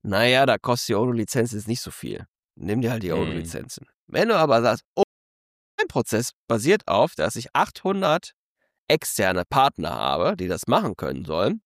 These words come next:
Speaker 1: und ich, wenn ich denen eine Odoo-Lizenz geben würde, hätten die halt ultra restriktive Rechte, dass sie ein kleines Appchen sehen und in der App auch nur ein Projekt oder ein Button oder whatever, um da eine Sache zu machen oder drei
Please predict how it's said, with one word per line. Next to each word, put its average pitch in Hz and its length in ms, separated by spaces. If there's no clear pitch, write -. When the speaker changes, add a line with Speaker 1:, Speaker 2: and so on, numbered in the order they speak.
Speaker 1:
und 104 360
ich, - 200
wenn 107 340
ich 131 140
denen 107 140
eine 80 200
Odoo-Lizenz 107 680
geben 117 300
würde, 80 260
hätten 139 220
die 131 80
halt 110 160
ultra 190 460
restriktive 135 760
Rechte, 123 280
dass 95 180
sie - 140
ein 170 220
kleines 147 340
Appchen 95 440
sehen 87 240
und 95 140
in 175 180
der - 160
App 104 220
auch 120 200
nur 104 260
ein 160 600
Projekt 95 600
oder 78 160
ein 78 180
Button 170 420
oder 92 260
whatever, 160 680
um 120 100
da 98 160
eine 185 300
Sache 131 320
zu - 160
machen 113 320
oder - 200
drei 156 420